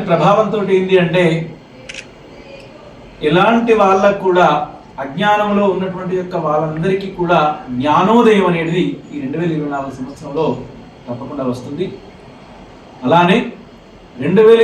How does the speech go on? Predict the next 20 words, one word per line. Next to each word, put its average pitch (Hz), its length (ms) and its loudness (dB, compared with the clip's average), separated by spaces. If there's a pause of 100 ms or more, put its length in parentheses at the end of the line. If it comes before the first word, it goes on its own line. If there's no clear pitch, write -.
(100)
ఇరవై 202 260 2
నాలుగులో 185 380 4 (1500)
ఎవరెవరైతే, 214 840 4 (1700)
అందరికీ 190 460 0
కూడా, 170 220 2 (320)
ప్రత్యేకించి 170 500 -2 (100)
తెలంగాణ 170 400 2 (180)
ప్రజలందరికీ 165 580 0
కూడా, 156 160 2 (720)
రియల్ 180 240 4
ఎస్టేట్కి 190 420 0
సంబంధించిన 170 600 -2
యొక్క 170 200 -4
విషయం 185 260 -8 (100)
ఎలా 175 200 -2
ఉందని, 151 320 -4 (280)
నడుస్తుందో 175 420 2 (100)
నడవదో 170 340 0 (120)
అని 160 200 -4
అనుకునే 151 340 -8